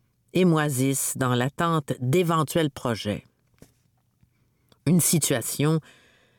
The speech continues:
difficile à avaler pour les Montréalais confrontés à une crise du logement historique. Un exemple pathétique me saute aux yeux toutes les semaines,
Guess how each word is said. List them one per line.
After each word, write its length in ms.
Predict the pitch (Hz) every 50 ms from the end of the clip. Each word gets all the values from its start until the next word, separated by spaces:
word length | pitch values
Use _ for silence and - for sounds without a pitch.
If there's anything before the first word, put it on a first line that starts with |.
| _ -
difficile 600 | 165 165 180 190 - 202 196 - - 214 208 190 175
à 160 | 147 139 139
avaler 520 | 143 135 147 139 131 135 151 160 165 156
pour 220 | - - 135 117 120
les 120 | 120 117
Montréalais 720 | 113 120 135 139 139 143 123 113 107 113 117 131 147 160 165 _ - _ _ _ _ _
confrontés 760 | - - 202 196 175 - - 165 143 131 - - 156 151 160 147
à 60 | 120
une 220 | 123 127 127 120
crise 400 | - - - 180 175 160 147 127
du 180 | 113 113 113 117
logement 480 | 110 127 143 139 120 131 131 143 151 151 -
historique. 880 | 135 127 120 - - - 110 101 - 107 95 80 - - - - - _ _ _ _ _ _ _ _ _ _ _ _ _ _ -
Un 160 | - 170 170
exemple 720 | 175 170 147 156 185 196 196 190 170 - - - 139 135 131 _ - - _ _ _ _ -
pathétique 840 | - 226 220 - - 208 185 - - - - - 160 156 151 - -
me 140 | 156 139 131
saute 400 | 127 - - 151 147 135 - -
aux 100 | 127 120
yeux 360 | 120 113 - 139 151 151 147 - -
toutes 220 | 196 208 180 - -
les 140 | 160 139
semaines, 580 | 123 - - 123 117 113 120 131 143 160 180 185